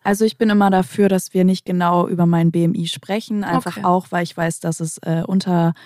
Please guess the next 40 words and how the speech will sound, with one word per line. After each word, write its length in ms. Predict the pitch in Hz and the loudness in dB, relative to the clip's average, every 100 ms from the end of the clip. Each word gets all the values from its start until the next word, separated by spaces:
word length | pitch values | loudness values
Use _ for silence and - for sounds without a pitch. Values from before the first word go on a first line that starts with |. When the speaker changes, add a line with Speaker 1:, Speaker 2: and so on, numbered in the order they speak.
| - _ | -20 _
Speaker 1:
Betroffenen 800 | 165 - 175 175 175 175 170 165 | -10 -2 -2 0 2 4 6 4
diese 260 | 160 160 156 | 2 -4 -6
Vergleiche 840 | - 165 170 190 220 - 202 202 226 | -6 -10 -6 -4 -4 -4 -4 -4 -4
sehr, 400 | 202 190 185 175 | -4 -2 0 0
sehr 160 | 170 | -2
Speaker 2:
Mm. 20 | 156 | -2
Speaker 1:
gerne 260 | 175 175 | 0 0
und 120 | 180 | -2
sehr 160 | 170 175 | -4 -4
schnell 240 | - 170 | -4 -6
gezogen 440 | 165 - - 185 170 | -6 -10 -8 -6 -4
werden. 200 | 165 165 | -2 -2
Deswegen 320 | 165 170 165 | -4 -4 -2
möchte 220 | 160 - | -2 -6
ich 80 | 165 | -12
das 180 | 160 - - - - - - | -12 -14 -16 -18 -16 -18 -6
eigentlich 320 | 180 175 - | -4 -4 -4
gar 140 | 165 | 0
nicht 160 | 170 160 | 0 0
so 400 | - 170 165 165 | -2 -2 0 -2
genau, 540 | 170 165 160 156 156 - | 0 2 4 2 0 -2
äh, 240 | 160 156 156 | -4 -2 -2
Speaker 2:
Okay. 160 | 156 | -2
Speaker 1:
mein 200 | 156 160 | -2 -2
B 120 | 156 160 | -2 -4
M 100 | - | -4
I 100 | 240 | -4
irgendwie 240 | - 202 190 | -2 -4 -4
von 160 | 185 | -4
damals 360 | 175 170 160 - | -2 0 -2 -4
preisgeben, 720 | - 170 180 - 160 165 165 - - - | -6 -4 -4 -8 -12 -8 -8 -8 -16 -4
einfach 260 | 170 - | -4 -4
um 120 | - - | -6 -2
andere 260 | 170 160 | 0 0
Menschen, 500 | 160 156 - 160 156 - | 0 0 -2 -2 -2 -2
ähm, 240 | 156 151 | -4 -4
zu 140 | - 180 | -6 -8
schützen 560 | - 170 - 156 160 - - - - | -8 -12 -10 -8 -8 -12 -20 -20 -14
Speaker 2:
Okay. 160 | - | -2
Speaker 1:
und, 380 | 165 156 156 - | 2 2 0 -4